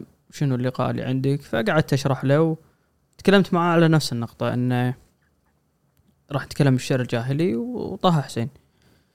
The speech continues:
فكانت عنده ردة فعل، آه، شديدة على طه حسين بأن، بأن ها-، يعني هو شنو وجهة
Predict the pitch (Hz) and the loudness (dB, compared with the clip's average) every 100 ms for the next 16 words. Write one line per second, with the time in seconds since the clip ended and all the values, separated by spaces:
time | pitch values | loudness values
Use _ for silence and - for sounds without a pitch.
0 | _ _ _ _ _ _ _ _ _ _ | _ _ _ _ _ _ _ _ _ _
1 | _ - 160 160 160 165 - 226 208 - | _ 0 4 6 6 4 4 4 4 2
2 | 208 190 185 196 175 165 - 196 190 208 | 2 4 6 4 2 0 0 0 6 6
3 | 208 98 - 143 139 135 131 131 127 - | 6 0 -2 0 2 4 2 2 0 0
4 | 143 165 143 117 117 123 127 123 - 156 | 4 6 6 2 -2 -2 -4 -4 -4 0
5 | 175 196 175 _ _ _ _ _ _ 143 | 2 0 -4 _ _ _ _ _ _ -6
6 | 156 151 151 143 143 135 - _ _ _ | 0 2 4 4 2 0 -4 _ _ _
7 | _ _ _ _ - - _ - 160 160 | _ _ _ _ -20 -20 _ -2 2 4
8 | 165 - 139 127 135 - _ _ _ - | 4 2 0 0 -2 -6 _ _ _ -8
9 | 139 147 185 160 135 | -2 2 4 6 4